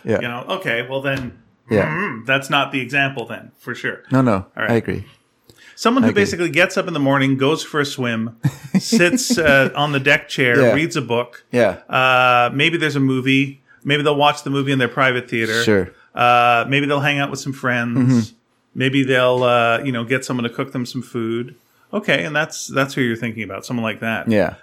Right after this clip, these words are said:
Speaker 2: But who is that?
Speaker 1: Yeah.
Speaker 2: I mean, you don't know them, and you wouldn't know them because they're not doing anything, so there's no reason you would know them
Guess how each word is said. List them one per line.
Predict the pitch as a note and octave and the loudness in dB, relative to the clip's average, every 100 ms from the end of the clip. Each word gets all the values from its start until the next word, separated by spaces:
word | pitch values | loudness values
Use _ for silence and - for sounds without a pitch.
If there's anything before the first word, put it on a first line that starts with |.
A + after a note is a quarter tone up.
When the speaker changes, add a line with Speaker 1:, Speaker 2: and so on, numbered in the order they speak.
| - | -4
Speaker 2:
But | D3+ | 2
who | C4 | 4
is | A3+ C#3 | 4 2
that? | B2 E3 B2+ - - _ - | 0 0 -2 -6 -16 _ -2
Speaker 1:
Yeah. | C3+ C3+ - _ _ _ - | 0 0 -2 _ _ _ -6
Speaker 2:
I | D3 | -2
mean, | D#3+ | 2
you | F#3+ | 2
don't | A#3+ F3+ C3 | 4 2 0
know | D3 A#3 | 2 2
them, | D#3 F#2+ G2 C#3+ _ _ _ _ | 0 -6 -8 -12 _ _ _ _
and | C#3 C3+ | -2 0
you | B2 | 2
wouldn't | G3 C#4 | 2 4
know | D3 A#2+ | 2 2
them | C3+ | 0
because | D3+ C#3+ C#3 | -2 -2 2
they're | D3 | 2
not | C#3 | 2
doing | C3 G3 D#3+ | 2 2 0
anything, | B2+ B2+ B2+ | -2 -2 -4
so | C#3 | -4
there's | B2+ B2+ | -4 -2
no | C3+ | -2
reason | C#3+ C#3 | -2 -2
you | B2+ | -2
would | A#2+ | -2
know | C3 E3+ | -2 0
them | C3 A#2 | -2 -6